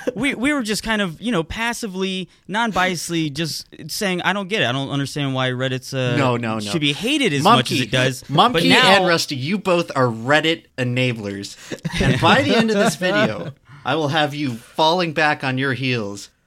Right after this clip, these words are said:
Speaker 1: with guilt. And the comment section, I
Speaker 2: Guilt.
Speaker 1: don't think any of you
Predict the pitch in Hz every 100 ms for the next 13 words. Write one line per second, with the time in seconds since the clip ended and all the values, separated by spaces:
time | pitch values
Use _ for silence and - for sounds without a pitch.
0 | _ _ _ - 131 135 113 - 156 127
1 | 117 - _ _ - 131 131 - 190 190
2 | 156 - 143 117 135 120 113 - 135 214
3 | 214 214 214 208 226 220 165 160 143